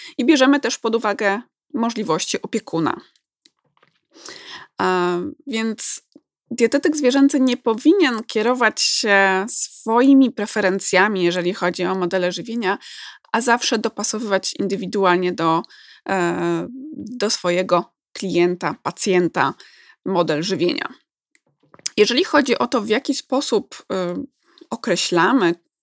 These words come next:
i bilansujemy dietę, czy to komercyjną, czy, em, czy taką domową, e, to istnieją normy żywieniowe. W Europie są to normy wydawane przez fediaf, taką organizację zrzeszającą producentów karm.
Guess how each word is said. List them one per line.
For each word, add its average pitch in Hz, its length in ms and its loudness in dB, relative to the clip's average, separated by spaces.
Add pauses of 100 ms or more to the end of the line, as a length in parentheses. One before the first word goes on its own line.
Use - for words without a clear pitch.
(160)
i 185 180 -8
bilansujemy 175 840 0
dietę, 175 640 -2
czy - 140 -10
to 170 100 -2
komercyjną, 180 760 -2
czy, 170 540 -4 (600)
em, 175 640 -2
czy 196 100 -6
taką 190 320 -4
domową, 202 580 2 (420)
e, - 200 -4
to - 180 -2
istnieją 269 600 4
normy 233 440 2
żywieniowe. 165 680 2 (840)
W - 100 -2
Europie 233 440 2
są 202 220 -4
to 190 280 -2
normy 202 400 -2
wydawane 180 480 -2
przez - 380 -4 (100)
fediaf, 156 460 -2
taką - 320 -4
organizację 180 760 -2
zrzeszającą 175 800 -4
producentów 170 640 -6
karm. - 340 0